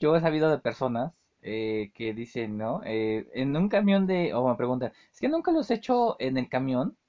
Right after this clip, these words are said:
ahí, este, cuando, no sé, en estos foráneos, ¿no?". Y yo así de, "No". O, "Es que no lo has hecho en el cine".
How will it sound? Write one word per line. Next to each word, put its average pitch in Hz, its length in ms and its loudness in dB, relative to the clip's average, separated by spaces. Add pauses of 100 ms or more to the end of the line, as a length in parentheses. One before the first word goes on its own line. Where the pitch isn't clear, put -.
(480)
ahí, 160 480 -2
este, 123 800 -4
cuando, 120 500 0
no 131 120 -2
sé, 139 120 -4
en 131 100 -2
estos 131 240 -8
foráneos, 120 600 0
¿no?". 147 200 -8 (760)
Y 117 120 -12
yo 117 80 -2
así 120 160 -8
de, 110 200 -4
"No". 107 680 -2 (400)
O, - 200 -2
"Es 165 160 0
que 339 100 2
no 320 140 4
lo 330 100 2
has - 100 -2
hecho 294 220 -2
en 277 100 0
el 147 100 -4
cine". 151 460 -4